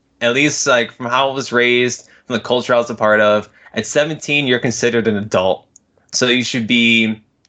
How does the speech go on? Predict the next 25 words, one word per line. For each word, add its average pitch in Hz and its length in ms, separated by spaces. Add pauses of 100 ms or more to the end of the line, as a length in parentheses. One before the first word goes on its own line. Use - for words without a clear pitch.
know, 117 80
like, 107 200
you 117 140
shouldn't 127 400
be, 110 640 (720)
you 113 100
know, 95 520 (1200)
like, 120 300
don't, 139 280
don't 156 240
act 147 240
like 113 540 (800)
because 127 420
this 131 180
was 120 220
X 127 220
amount 120 180
of 113 60
time 110 240
ago 104 260
that 104 180
it 120 60
was 117 180
okay 120 500
then, 139 540